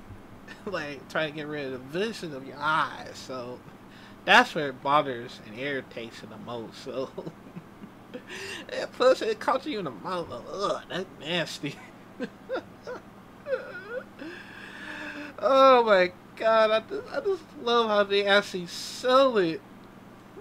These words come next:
Like he, <laughs> like he got, they got burned. <laughs> Ah,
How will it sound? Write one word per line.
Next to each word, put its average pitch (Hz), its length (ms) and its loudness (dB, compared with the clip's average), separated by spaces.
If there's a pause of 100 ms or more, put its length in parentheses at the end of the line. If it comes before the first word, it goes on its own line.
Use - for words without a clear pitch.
Like 320 160 4
he, 370 220 6 (640)
<laughs> - 640 -16
like 392 260 2
he 359 160 -2 (100)
got, 262 240 -2 (100)
they 247 140 0
got 220 420 0
burned. 220 460 4 (600)
<laughs> - 100 -8 (1400)
Ah, 440 1120 8